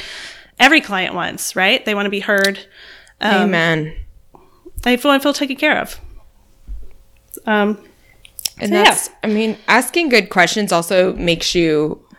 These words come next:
Speaker 2: like, even if you have to go back and ask them, it also
Speaker 1: Yeah.
Speaker 2: makes people feel even more invested in you, and you, chances of them coming back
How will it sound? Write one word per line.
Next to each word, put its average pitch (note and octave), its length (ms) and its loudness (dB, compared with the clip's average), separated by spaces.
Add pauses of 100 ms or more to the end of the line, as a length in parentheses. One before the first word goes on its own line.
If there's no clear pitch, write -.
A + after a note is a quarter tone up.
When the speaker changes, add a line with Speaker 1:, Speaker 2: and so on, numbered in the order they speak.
(920)
Speaker 2:
like, A3 200 4
even G#3+ 180 6
if G#3+ 100 4
you A#3+ 60 0
have G3+ 100 -2
to G#3 60 0
go F3 160 4
back D3+ 280 4
and D#3 100 0
ask D#3 240 2
them, F#3 280 2 (120)
it G3+ 260 -2
also F3+ 540 2
Speaker 1:
Yeah. A3 300 -6
Speaker 2:
makes F3+ 280 0
people F3 280 0
feel E3+ 280 0
even D#3+ 220 0
more D#3+ 160 0
invested D3 520 0
in E3 140 2
you, E3+ 200 2
and D#3 160 -2
you, D#3+ 140 0
chances D#3+ 460 -2
of D#3+ 80 2
them D#3 160 0
coming D3+ 340 -2
back C#3 380 -2